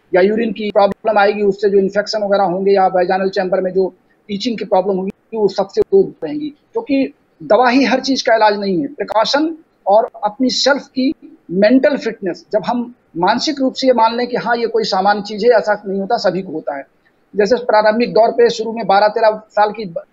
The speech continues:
लड़कियां बहुत भयभीत हो जाती हैं जब मेंस्ट्रुअल cycle आरंभ होती है, उसी प्रकार पैंतालीस साल के बाद महिलाएं जब मेंस्ट्रुअल साइकिल बंद होती तो वो भी भयभीत अवस्था में आती कि क्या हो रहा है, बॉडी में उनको अजीब सी हरकतें नजर आने लगती हैं। तो वो इन सबसे उनको मेंटल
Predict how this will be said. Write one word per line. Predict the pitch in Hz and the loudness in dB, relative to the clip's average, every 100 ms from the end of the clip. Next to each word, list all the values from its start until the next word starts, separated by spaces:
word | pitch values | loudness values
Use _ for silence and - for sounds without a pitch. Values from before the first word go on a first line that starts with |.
| _ _ - | _ _ -4
लड़कियां | 196 202 240 208 | -2 0 2 2
बहुत | 196 | 0
भयभीत | 175 185 190 233 175 | 0 -2 -2 -2 0
हो | |
जाती | 196 190 220 | 0 0 -2
हैं | |
जब | 208 | -2
मेंस्ट्रुअल | 190 185 208 | -2 -2 -4
cycle | 190 202 208 | -4 -2 0
आरंभ | 196 190 | 0 0
होती | 160 160 143 | -4 -8 -8
है, | 139 - _ | -8 -12 _
उसी | 233 277 | -8 -6
प्रकार | - 240 240 | -2 2 2
पैंतालीस | 254 226 214 214 247 | 2 0 2 0 0
साल | - 233 | 0 0
के | 233 | 0
बाद | 220 208 214 | 0 -2 -2
महिलाएं | 196 185 226 | -2 0 0
जब | 226 208 | 0 -4
मेंस्ट्रुअल | 196 226 | -6 -6
साइकिल | 208 208 240 | -4 -4 -6
बंद | 190 220 | -4 -2
होती | 214 214 254 | -2 -6 -4
तो | |
वो | 214 | -2
भी | 240 | 0
भयभीत | 208 214 214 - _ - | 0 0 -2 -8 _ -12
अवस्था | 226 233 214 - 214 | -4 0 0 -2 -4
में | 208 | -2
आती | 202 240 | -2 -6
कि | 226 | -10
क्या | 226 240 | -4 2
हो | 208 208 | 2 4
रहा | 202 | 4
है, | 208 214 - _ | 4 0 -6 _
बॉडी | 190 208 | 0 0
में | 226 | -2
उनको | 220 202 | -6 0
अजीब | 214 208 202 | 0 0 -8
सी | - 220 - _ - | -12 -12 -16 _ -6
हरकतें | 214 247 247 | -2 0 2
नजर | 214 214 | 2 2
आने | 202 202 | 2 0
लगती | 190 196 202 | -4 -4 -4
हैं। | 185 269 - _ _ | -4 -6 -12 _ _
तो | 226 | -6
वो | 196 285 | -2 -2
इन | 285 | 0
सबसे | 262 254 - | 0 -2 -2
उनको | 285 262 269 | -2 0 2
मेंटल | 226 190 240 247 294 285 | 2 2 2 2 0 0